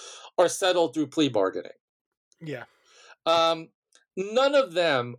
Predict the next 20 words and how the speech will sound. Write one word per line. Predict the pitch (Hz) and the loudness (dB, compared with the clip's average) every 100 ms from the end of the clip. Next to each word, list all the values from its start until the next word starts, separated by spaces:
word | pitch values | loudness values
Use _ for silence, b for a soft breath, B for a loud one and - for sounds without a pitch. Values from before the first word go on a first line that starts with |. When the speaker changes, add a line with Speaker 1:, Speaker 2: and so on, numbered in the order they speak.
| - | 2
Speaker 1:
are | 165 | 2
getting | 139 160 156 151 151 131 | 4 2 4 0 -4 0
their | 139 139 131 - | 4 4 0 -6
so-called | - 160 147 - 131 113 | 2 4 4 0 0 0
just | 127 123 - | 2 2 0
desserts | 131 110 160 98 - - - B B | -6 6 8 6 2 -12 -12 B B
because | 185 208 175 - | 4 6 6 2
no | 185 208 226 | -2 2 2
one | 226 | 2
is | 214 156 | 0 0
getting | 190 180 | 0 0
their | 165 151 | 0 0
day | 151 147 | 2 0
in | 139 | -2
court | 139 - 226 220 214 202 | -8 -2 2 4 2 -2
where | 165 156 143 139 | 0 2 2 0
their | 123 135 127 135 | 0 2 2 2
acts | 160 156 - 151 | 0 0 0 -2
are | |
judged | 123 143 139 143 135 - - | -2 0 2 2 0 -6 -8